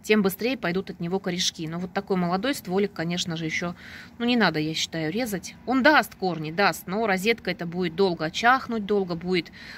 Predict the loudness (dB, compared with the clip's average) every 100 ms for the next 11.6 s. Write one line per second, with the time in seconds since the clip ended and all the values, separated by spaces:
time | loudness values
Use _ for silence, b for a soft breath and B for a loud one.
0 | B -8 -4 0 4 4 4 0 -12 -16
1 | -14 -12 -10 -10 -12 -4 2 4 4 4
2 | 2 2 2 2 2 -2 -10 -8 -2 0
3 | 0 -2 -4 -2 0 0 -2 -6 0 4
4 | 4 2 -2 -4 -4 -4 -2 -2 -2 -4
5 | -6 4 4 4 -2 -10 -12 -2 0 0
6 | -4 -4 -6 -6 -12 -2 0 0 B B
7 | B -8 4 6 6 4 0 -4 -4 -4
8 | -4 -6 -8 -14 -14 B B B B B
9 | -14 -10 -8 -8 -10 2 2 4 2 0
10 | 0 0 0 2 0 0 -6 -14 B B
11 | B B -4 4 4